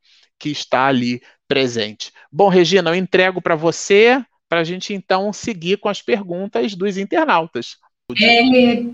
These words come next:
Speaker 2: pergunta o seguinte: Miranda diz que no local era exercida a mediunidade. Considerando que a mediunidade é inerente a uma disposição orgânica,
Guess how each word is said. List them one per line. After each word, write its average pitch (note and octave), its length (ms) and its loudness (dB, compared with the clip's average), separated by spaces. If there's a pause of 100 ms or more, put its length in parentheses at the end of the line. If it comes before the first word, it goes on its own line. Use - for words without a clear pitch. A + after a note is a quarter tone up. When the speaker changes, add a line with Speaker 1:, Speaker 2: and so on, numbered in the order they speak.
Speaker 2:
pergunta A#3+ 500 2
o - 40 -2
seguinte: - 800 -8
Miranda C4 520 2
diz - 600 -4
que - 100 -4
no A3+ 180 0
local G#3+ 720 2
era G#3 180 0
exercida A3 640 -6
a G#3+ 60 -2
mediunidade. A#3+ 1300 -4 (680)
Considerando E4 1000 2
que D#4 100 -4
a D4+ 80 0
mediunidade C#4 1080 -2
é G3+ 80 0
inerente F#3 760 -2
a F3 80 -2
uma G3 200 -4
disposição F3+ 760 -10
orgânica, - 880 -2